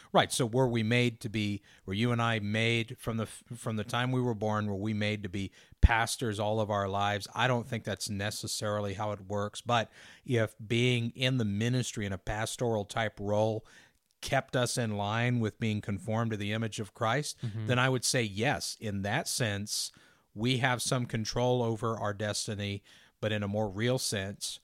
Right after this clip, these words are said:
Speaker 1: when we chose Jesus Christ, he then became our destiny because he's now our home in eternity. Now, I know that's, you know, I, I'd be, I, this is a good chance to use that email, right? So if you're listening to this and you're like, "These guys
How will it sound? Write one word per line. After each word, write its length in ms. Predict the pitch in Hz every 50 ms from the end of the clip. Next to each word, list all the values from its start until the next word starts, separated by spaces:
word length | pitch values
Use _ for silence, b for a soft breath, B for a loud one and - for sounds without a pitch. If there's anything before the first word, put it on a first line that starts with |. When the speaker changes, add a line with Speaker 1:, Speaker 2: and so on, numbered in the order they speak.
| _ _ _ -
Speaker 1:
when 200 | 107 104 101 104
we 120 | 113 131
chose 320 | 135 - - 120 107 98 -
Jesus 400 | - 120 107 98 - 98 92 -
Christ, 540 | - - 110 113 110 98 80 - - - _
he 280 | - - - 139 147
then 260 | 120 131 127 151 196 208
became 340 | 143 101 - - 113 104 104
our 120 | 104 101
destiny 480 | 95 104 101 98 - - - 110 113 123
because 520 | 127 120 104 - 120 110 104 101 - - b b b b b b
he's 240 | - 131 131 123 113
now 220 | 123 117 117 110
our 140 | 104 104 104
home 300 | - 131 123 123 117 110
in 120 | 107 101
eternity. 640 | 95 95 - - 147 156 131 98 82 - 95 - - - -
Now, 160 | 101 104 107
I 80 | 107
know 160 | 107 113 113 110
that's, 420 | 113 110 107 - - - - b b b b b b b b b
you 120 | - 110 110
know, 120 | 98 92
I, 140 | 92 117 131 127
I'd 180 | 143 147 135
be, 100 | 131 139
I, 120 | 143 139 139
this 360 | 135 156 147 131 147 151 143
is 100 | 156 143
a 60 | 139
good 160 | 120 143 139
chance 320 | - - 156 143 143 139 -
to 80 | - 139
use 180 | 131 131 120
that 140 | 131 127 120
email, 380 | 127 131 135 127 113 101 95 B B B B B
right? 240 | - 120 120 123 120
So 100 | - 123
if 100 | 113 -
you're 120 | 139 139
listening 340 | 135 147 143 - - 139 135 127
to 60 | 123
this 300 | 123 120 117 113 - -
and 80 | 117
you're 120 | 120 117 117
like, 280 | 113 107 107 107 104 113 -
"These 260 | - 214 233 254 -
guys 500 | - - 160 151 139 135 131 127 127 -